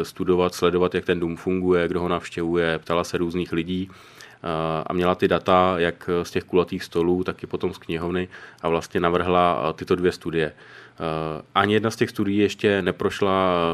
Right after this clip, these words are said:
eh, kompletním, eh, nějakým způsobem, eh, připomínkováním ani na vedení města, to znamená,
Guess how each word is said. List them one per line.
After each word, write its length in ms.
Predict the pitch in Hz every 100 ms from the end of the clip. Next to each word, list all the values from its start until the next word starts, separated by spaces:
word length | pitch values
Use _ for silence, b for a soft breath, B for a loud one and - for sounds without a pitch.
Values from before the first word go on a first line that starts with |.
| 82
eh, 40 |
kompletním, 640 | - 92 90 92 - 95 92
eh, 540 | 85 80 78 76 76
nějakým 360 | 80 85 - 90
způsobem, 520 | - - 90 95 87
eh, 300 | 78 78 85 - - - - -
připomínkováním 840 | - 95 113 107 95 95 90 92 95
ani 200 | 95 95
na 80 | 92
vedení 300 | 95 95 95
města, 420 | 82 - 85 85
to 120 | 85
znamená, 420 | 82 82 87 85